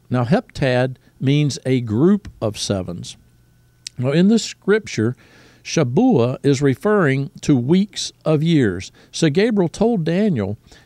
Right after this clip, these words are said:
that a period of seventy weeks of years have been determined. Now, this equates to seventy times seven, and that equals a period of four hundred and ninety years. Now, again,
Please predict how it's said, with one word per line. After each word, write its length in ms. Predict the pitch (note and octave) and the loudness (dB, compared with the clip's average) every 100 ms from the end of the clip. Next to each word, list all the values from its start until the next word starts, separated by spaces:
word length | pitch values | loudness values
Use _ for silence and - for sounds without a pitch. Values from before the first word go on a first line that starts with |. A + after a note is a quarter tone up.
| _ | _
that 140 | C#3+ D3 | 0 0
a 40 | |
period 460 | - A#3 A#3 D3+ C#3 | 0 0 2 0 0
of 160 | B2+ | -4
seventy 720 | - - G3+ G#3 G#3 G#3+ G#3 G3+ | -6 -2 0 2 2 2 0 -2
weeks 560 | A2 D#3 F#3+ D#3+ - - - | -2 2 2 0 -8 -10 -2
of 220 | D3 B2 | 0 0
years 640 | C#3 G#3 G#3+ F#2+ F2+ A#2+ - _ _ _ | 0 2 4 2 -2 -8 -16 _ _ _
have 180 | D#3 C#3 | -2 2
been 160 | D3+ | 2
determined. 640 | C#3+ - A3 G#3 G2 F#2 G#2+ _ _ - | 0 -2 0 2 0 -2 -8 _ _ -2
Now, 100 | C3+ | 2
this 220 | F#3+ G#3+ | 2 2
equates 420 | G#3+ - D#3+ D#3+ | -2 -2 -2 -2
to 140 | - B2 | -4 -4
seventy 680 | - - A#3+ A#3 F#3+ F#3 F3+ | -4 -4 -2 0 0 2 0
times 640 | - D#3+ D3+ D3 D3 - - | 0 0 2 0 -2 -8 -10
seven, 680 | - - G#3+ B2+ A#2+ C3 C#3 _ _ _ - | -6 0 0 2 0 -4 -12 _ _ _ -4
and 180 | C3+ D3 | 0 2
that 160 | D3+ | 2
equals 340 | D#3 E3 D3+ C3 | 2 2 0 -2
a 40 | |
period 540 | - G3 E3 B2+ C3+ | 0 2 2 2 2
of 120 | C3+ - | -2 -8
four 340 | - F#3+ E3+ | -2 0 2
hundred 380 | D3 C3 B2 C3 | 0 2 0 0
and 140 | C3 | 0
ninety 280 | A#2 A2+ A2+ | 0 0 0
years. 500 | C3+ G#3 D3 - - _ _ _ - - - - | 0 0 -2 -6 -14 _ _ _ -20 -20 -20 -8
Now, 160 | D#3+ D3 | 0 2
again, 380 | D#3 G#3 E3 | 4 4 2